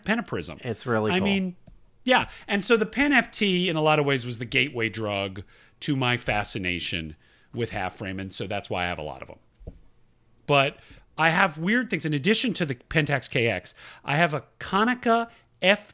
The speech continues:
Speaker 1: T one Pro Half, which is a rare variant of the F T one that's a half frame with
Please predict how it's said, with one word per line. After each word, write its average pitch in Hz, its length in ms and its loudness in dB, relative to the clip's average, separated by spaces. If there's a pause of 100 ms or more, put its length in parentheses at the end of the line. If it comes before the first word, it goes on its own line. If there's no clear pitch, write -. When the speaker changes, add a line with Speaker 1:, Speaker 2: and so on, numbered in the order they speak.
Speaker 1:
T 220 280 -2
one 180 560 4 (380)
Pro 180 580 8 (220)
Half, - 680 0 (1300)
which 180 260 2
is 175 180 2
a 165 80 8
rare 190 800 6 (680)
variant 139 640 4 (140)
of 117 160 -4
the 135 200 -4
F 165 300 0
T 185 240 0
one 120 640 0 (960)
that's 123 160 -4
a 156 60 2
half 196 220 2
frame 101 280 -10 (320)
with 165 400 2